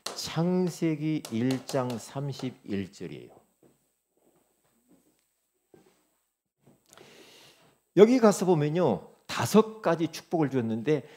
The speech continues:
생육하고 번성하고 충만하고, 그 다음에 정복하고 다스려라 그랬죠.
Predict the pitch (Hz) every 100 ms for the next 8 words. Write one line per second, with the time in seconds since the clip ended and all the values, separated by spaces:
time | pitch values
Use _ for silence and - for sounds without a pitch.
0 | - _ - - 208 214 208 190 175 -
1 | - 117 98 92 - - 113 131 135 127
2 | 123 117 104 95 90 85 78 _ - -
3 | 190 180 160 113 87 - 65 - _ _
4 | _ _ _ _ - - - 127 135 160
5 | 160 - - 104 123 151 143 - 139 147
6 | 160 160 - 95 - 101 82 76 - 117
7 | - 64